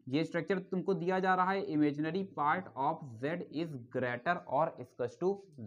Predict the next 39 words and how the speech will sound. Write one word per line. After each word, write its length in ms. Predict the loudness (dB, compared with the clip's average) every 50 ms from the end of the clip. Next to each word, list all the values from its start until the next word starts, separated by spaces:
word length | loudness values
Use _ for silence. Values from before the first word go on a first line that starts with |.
| -10 -8
zero। 280 | -8 -8 -6 -6 -8 -10 -10 _ _ _ _ _ _ _ _ _ _ _ _ _ _ _ _
Greater 440 | -2 2 6 6 6 6 8 6 6 6
or 120 | 8 6 4
equals 280 | 2 -2 -4 -6 -4
to 160 | -2 -2 -2 -2
zero 280 | 0 0 0 0 2 2
का 60 | 2
मतलब 300 | 2 0 0 0 0 0 0
भैया 200 | 0 0 0 0
पहले 220 | 0 0 -2 -2
समझ 260 | -2 0 2 2 4
लेते 300 | 2 2 0 -2 -4 -8
हैं, 200 | -10 -10 -12 -14 -14 _ -2
दो 220 | 4 8 8 8
कंडीशन 600 | 8 8 4 6 4 2 2 0 -2 -2 -4 -4 -6 -8 -8 -4
इन्वॉल्व 460 | -4 0 4 8 8 8 8 6 0
हैं, 180 | -4 -6 -6 -2
एक 240 | -2 -2 -2 0 0
तो 100 | 0 0 0 2
Z 260 | 2 4 4 4 2
is 140 | -2 -2 -4 -4
greater 340 | -2 0 0 0 0 -2 -4 -2
than 140 | -2 -2 -2
zero, 220 | -2 0 0 2 2
दूसरा 280 | 0 -2 -2 -2 -2 -2 0
Z 140 | -2 -2 -2
equals 320 | -2 -4 -4 -6 -8 -4 -2
to 100 | -2 -2 -2
zero, 220 | -4 -6 -6 -4 -4
मतलब 220 | 0 0 2 2
इमेजिनरी 380 | 2 2 2 2 0 0 0 0
पार्ट, 260 | 2 2 2 2 0 -4
मतलब 220 | -6 0 0 2
इमेजिनरी 340 | 2 2 0 -2 -2 -2 -4 -2
का 120 | -2 -2
मतलब 380 | -4 -2 0 0 -2 -2 -2 -6 -14 _ _ -20 -20 -20 _ _ -4
यहाँ 120 | -4 -2
से 120 | -2 -2 0
Y 180 | 0 0 0